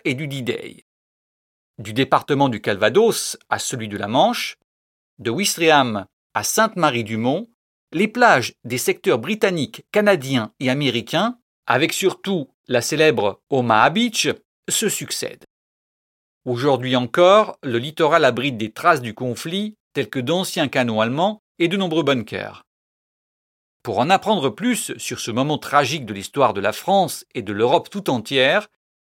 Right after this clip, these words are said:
il est possible de visiter les cimetières militaires, le site de la Pointe du Hoc ou encore le mémorial de Caen.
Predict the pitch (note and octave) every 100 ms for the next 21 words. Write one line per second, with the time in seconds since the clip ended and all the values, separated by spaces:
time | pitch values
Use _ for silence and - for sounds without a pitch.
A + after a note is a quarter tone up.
0 | - F3+ A3+ A#3+ A3 B3+ G3+ C3 G#2+ A#2
1 | D#3 D#3+ F3 B2 - A2 - C3 A2 C3+
2 | C#3 - E3+ G#3+ C#4 - _ _ _ B2
3 | A#2+ - F3+ - - G#2+ A2+ G2+ C#3+ C3
4 | B2 D3 G3 B3 - - D#3+ F#3+ - F#3
5 | A3 - _ - C3 C3 F3 F3 D3+ F3
6 | D#3 C3 - G#2 -